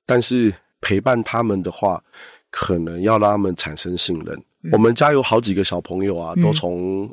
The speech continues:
Speaker 1: 呃，功课后段，然后突然间走到前面去，我都说那是他们想要读。
Speaker 2: 嗯。
Speaker 1: 那不是我们会教，那我们只是做一个提供环境，还有提供一种让他们信任的地方。
Speaker 2: 嗯。
Speaker 1: 对，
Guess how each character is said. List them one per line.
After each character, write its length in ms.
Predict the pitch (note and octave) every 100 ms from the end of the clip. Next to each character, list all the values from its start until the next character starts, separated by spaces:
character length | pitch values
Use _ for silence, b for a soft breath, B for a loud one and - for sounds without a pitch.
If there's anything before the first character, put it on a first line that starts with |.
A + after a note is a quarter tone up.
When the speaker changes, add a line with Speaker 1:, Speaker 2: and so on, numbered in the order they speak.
| _
Speaker 1:
呃， 220 | F2+ D#2+
功 200 | - G#2
课 180 | - G#2
后 220 | - G2+
段， 240 | F2 F2 D2+ _ _ -
然 140 | F2+
后 180 | G2 G#2 -
突 140 | G#2+
然 180 | G2 F#2
间 240 | F2+ F#2
走 160 | F2+ D#2+
到 160 | F2 F2+
前 180 | D#2
面 220 | D#2+ E2 D#2+
去， 240 | D#2+ D#2+
我 80 | F#2
都 140 | F#2 A2
说 180 | G#2+
那 120 | A#2 G#2+
是 80 |
他 160 | G#2+ A2
们 140 | G#2
想 180 | F#2 D2+
要 100 | D#2
读。 200 | D2 - _ _ _ -
Speaker 2:
嗯。 320 | F#3 F3 D#3 B2+
Speaker 1:
那 180 | A2 G2
不 140 | G2
是 120 | -
我 60 | G#2+
们 120 | F2
会 180 | G2+ F2
教， 300 | - C#2+ D2+ b b b b
那 120 | C3+ C#3
我 140 | G2+ F#2
们 200 | G2 F#2+
只 140 | F2
是 160 | F#2+ A2+
做 240 | A2+ A2
一 40 |
个 300 | G2+ F#2 E2+ D#2+ b b b b -
提 200 | - F2+
供 180 | G#2+
环 220 | A2+ E2 E2
境， 240 | F2 E2 _ B B B B B
还 160 | - G2+
有 160 | G#2 F2+
提 300 | - - F#2
供 260 | G2 G#2
一 60 | G#2
种 340 | F#2+ D#2+ A1+ - _ B B B _ -
让 140 | G#2+
他 40 | G#2
们 100 | F#2
信 300 | - G2+ F#2
任 160 | F#2
的 80 | E2
地 180 | F2+ E2
方。 260 | D#2 - - _ -
Speaker 2:
嗯。 480 | D#3 D3 C3 B2+ C3+
Speaker 1:
对， 300 | - D2+ B1+